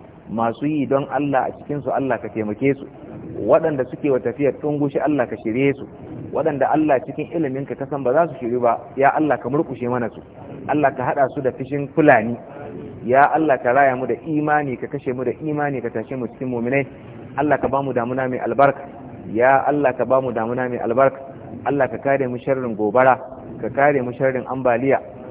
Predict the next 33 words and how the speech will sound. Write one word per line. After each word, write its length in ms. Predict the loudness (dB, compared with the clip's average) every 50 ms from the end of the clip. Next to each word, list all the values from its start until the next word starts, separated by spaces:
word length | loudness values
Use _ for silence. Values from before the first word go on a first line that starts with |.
| -14 -14 -12 -10
Matasa 640 | -4 0 0 2 2 2 0 0 0 0 0 2
da 80 | 2 0
'yan 180 | 0 0 -2 -2
mata 400 | -2 0 0 0 0 0 -2 -2
musulmai 380 | -2 -4 -6 -6 -4 -2 -2 0
wanda 240 | 0 0 -2 -2 -4
suka 200 | -4 -6 -6 -6
fanɗare 420 | -4 -4 -4 -4 -2 -2 -2 -2 -4
suka 180 | -4 -2 0 2
lalace, 400 | 2 4 4 2 2 0 0 -2
Allah 260 | -4 -2 -2 -2 -4 -4
ka 80 | -6 -8
shirye 380 | -8 -6 -4 0 2 0 0
su. 100 | 0 -4 -12 -16 -16 -16 -14 -14 -12 -8 -4
Waɗanda 300 | -2 -2 -2 -2 -2 -4 -6
suke 180 | -6 -4 -6 -4 0
shaye-shaye, 560 | 2 2 4 4 2 2 0 0 2 2 2
Allah 300 | 0 0 -2 0 -2 -2
ka 80 | -2 -2
ganar 320 | 0 2 2 2 2 0 0
da 100 | -2 -2
su, 160 | -4 -4 -6 -6
ka 120 | -6 -4 -2
sa 140 | 0 -2 -2 -2
su 80 | -4
gane 300 | -2 0 0 0 0 -2 -4 -2
cewa 180 | 0 0 0 0
shaye-shayen 480 | 0 0 -2 0 0 0 2 2 0 0
nan 160 | -2 -4 -2
ba 160 | 0 0 0 0
abin 160 | -2 -4 -4 -6 -6 -6 -6 -4
alheri 400 | -2 0 2 2 2 2 2 2
bane. 200 | 0 0 0 -2